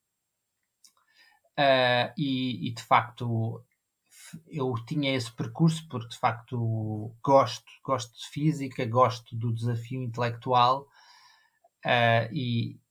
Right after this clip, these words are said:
mas, de facto, eu cheguei ao final do mestrado e senti que, que queria algo um pouco diferente,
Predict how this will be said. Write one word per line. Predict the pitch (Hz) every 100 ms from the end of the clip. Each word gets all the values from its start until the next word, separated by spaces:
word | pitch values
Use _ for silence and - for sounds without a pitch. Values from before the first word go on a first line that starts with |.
| _
mas, | 151 139 135 127 -
de | -
facto, | - 131 - - 156 -
eu | 160
cheguei | - 151
ao | 143
final | - 147 139
do | 143
mestrado | 139 117 - 139 135 139
e |
senti | - 143 113 123
que, | 113 127 127 123 120 120 127 - _ _ _ _ _ _ _ _
que | - -
queria | 160 165 165 165
algo | 143 147 135 139 143 -
um | 160 147
pouco | 151 - 135
diferente, | 127 - 123 110 - -